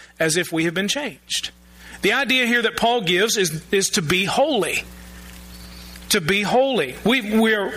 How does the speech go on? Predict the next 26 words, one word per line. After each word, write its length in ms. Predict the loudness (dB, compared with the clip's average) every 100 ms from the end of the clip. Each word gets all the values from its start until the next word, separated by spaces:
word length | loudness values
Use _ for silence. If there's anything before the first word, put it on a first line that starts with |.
| 2
living 420 | 4 4 4 2
in 40 |
a 60 | 2
manner 420 | 2 0 2 4
worthy 400 | 4 4 2 2
of 80 | 2
the 80 | 2
gospel, 380 | 2 0 2 2
which 160 | 4
means 240 | 2 0 -2 -6 -2
that 180 | 0 2
we 180 | 2
are 100 | 2 2
to 120 | 2
be 140 | 2
holy. 420 | 2 2 2 -2 -6 -20 -20 -20 -4
The 80 | 0
idea 240 | 2 2
of 80 | 2
holiness 460 | 2 2 4 2 2
here 180 | 2 2
is 140 | 0
to 80 | 0
be 100 | 2
set 260 | 2 2
apart. 540 | 0 0 0 0 -2